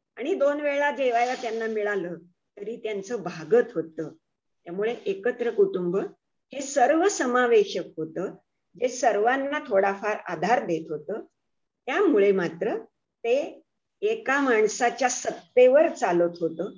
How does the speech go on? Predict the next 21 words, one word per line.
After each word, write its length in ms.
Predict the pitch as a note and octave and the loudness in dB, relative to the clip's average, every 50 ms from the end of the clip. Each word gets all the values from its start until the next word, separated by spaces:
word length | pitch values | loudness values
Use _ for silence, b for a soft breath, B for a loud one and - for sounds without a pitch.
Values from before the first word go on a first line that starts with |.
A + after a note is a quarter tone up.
| _ _ _ _ _ _ _ _ - | _ _ _ _ _ _ _ _ -4
आणि 220 | A#3+ B3+ D#4 F#4 | -2 2 4 4
मग 260 | E4+ D4 C#4 A#3+ - - - | 4 4 2 -2 -4 -2 2
ते 60 | A3 B3 C#4 - - G#3 | 2 2 2 2 0 -2
इतरांना 560 | - - A3+ A#3+ A#3+ A#3+ A#3 A#3+ A#3+ A#3+ - C#4 - | 2 2 0 2 2 0 0 0 -2 -2 -4 -4 -6
कधी 200 | G#3+ F3 F#3+ F#3+ | -6 -4 -4 -4
कधी 280 | F3 A3 G#3+ A3 B3 B3 - - | -2 -4 -4 -4 -6 -8 -6 -6
त्रासदायक 640 | G#3 G3 G3+ G3 F3+ - G3+ G#3+ A3 A3+ A#3 A3+ - | -4 -4 -4 -6 -6 -4 -2 -2 0 -2 -2 -4 -4
किंवा 140 | A3+ A3 A3+ A3 | -4 -4 -4 -4
कंटाळवाणं 600 | G#3 F#3 E3+ D#3+ F#3+ G#3 G#3+ A3 A#3 B3 B3+ B3 | -6 -6 -6 -4 -2 -2 0 0 0 0 -2 -4
होत 300 | A#3 G3 F#3 - - E3+ | -6 -6 -8 -8 -6 -8
होतं. 280 | D#3+ E3 F3 G3+ C4+ G4 - - - - _ _ _ _ _ _ _ _ _ _ - | -6 -2 -2 -2 -2 -2 -8 -14 -20 -20 _ _ _ _ _ _ _ _ _ _ -8
आज 280 | F#3 G3+ G#3+ F#3+ - - - | -6 -6 -4 -4 -6 -4 0
एकत्र 400 | G#3 F#3+ F#3+ A3 A#3 F#3 A3 A#3 | 0 0 4 2 2 4 2 2
कुटुंबाचा 600 | G#3+ A3 G#3+ A#3 A3+ A3+ G#3+ G#3+ G#3 G#3+ A#3+ A#3 | 2 2 2 2 2 2 2 0 0 2 0 0
गौरव 360 | A3 G#3+ F#3+ F#3+ G3 A3 A3+ | 2 2 2 4 4 2 2
करताना 500 | A3 A3+ G#3+ - - G#3+ G3+ G3+ A3 A3 G3+ F#3+ | 2 0 -2 -2 -2 -4 -2 -2 0 0 -2 -2
आपण 240 | F#3 F#3+ - A3 A4 | -6 -6 -6 -4 -4
आठवूया 580 | G#4 F#4+ E3+ - - G#3+ A#3+ C4 A#3+ G3 F3+ G#3+ E4 - _ _ _ _ _ _ _ _ _ _ _ - | -4 -4 -6 -10 -4 -2 0 2 2 2 0 -2 -6 -12 _ _ _ _ _ _ _ _ _ _ _ -10
की 80 | A3+ F#3+ | -8 -2
जर 180 | G#3 B3+ C#4 C#4 - | 0 0 0 0 -4
तुम्ही 240 | D4 C#4 C4+ C4+ | -4 -2 0 0